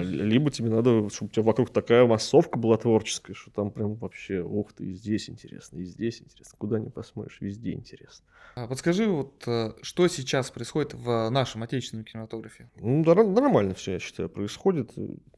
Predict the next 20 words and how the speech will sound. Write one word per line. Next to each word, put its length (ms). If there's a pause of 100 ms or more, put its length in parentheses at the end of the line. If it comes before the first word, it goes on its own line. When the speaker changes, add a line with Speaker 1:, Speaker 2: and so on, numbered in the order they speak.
Speaker 1:
По-моему, 360
мы 80
делаем 320
вполне 420
себе 260
неплохие 540
эффекты. 480 (1400)
Тот 180
же, 500
там, 240 (640)
ну, 140
вот 180
«Притяжение» 600
там 200
выходил, 460
щас 200
«Вторжение» 580
уже 160
вышло. 280
Speaker 2:
Мгм. 100